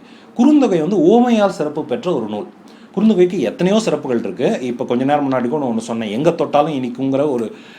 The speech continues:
அஹ், சிறப்பு மிக, அம், அஹ், அதாவது ஒரு, ஒரு நுட்பமான உணர்வுகளை வெளிப்படுத்துற ஒரு சிறப்பு. அது போல இது ஒரு சிறப்பு. ஓமைகள், குறுந்தொகையில வர்ற ஓமைகளை பத்தி தனியா ஒரு நாலஞ்சு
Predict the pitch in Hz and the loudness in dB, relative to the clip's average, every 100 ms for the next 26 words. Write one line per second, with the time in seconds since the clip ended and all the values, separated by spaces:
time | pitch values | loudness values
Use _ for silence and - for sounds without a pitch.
0 | - 107 104 98 98 - 143 139 185 185 | -16 -8 -6 -6 -6 -2 -2 0 0 0
1 | 117 110 110 120 131 120 - - - 107 | 0 -2 -2 0 0 -2 -8 -20 -10 -4
2 | 107 101 101 98 95 90 - - - - | -4 -4 -8 -10 -12 -18 -20 -16 -12 -12
3 | - - 196 202 180 196 185 190 185 240 | -10 -2 0 2 2 4 4 4 2 2
4 | 240 262 240 233 240 214 165 131 117 160 | 2 2 2 4 4 2 0 -2 -2 0
5 | 220 202 165 135 127 123 123 120 123 113 | 2 2 0 0 -2 -4 -4 -4 -2 -2
6 | 107 104 - 147 - 180 170 - 226 185 | -2 -6 -4 -4 -2 -2 2 4 4 4
7 | 165 135 - 127 127 143 226 202 - - | 4 0 0 -4 -2 2 2 2 -4 -8
8 | 202 277 240 202 165 139 139 120 202 196 | -4 -2 0 -2 -2 -2 -2 0 0 -2
9 | 165 135 135 175 127 170 175 131 120 120 | -4 -4 -8 -8 -6 -4 -2 -2 -4 -4
10 | 110 95 | -6 -10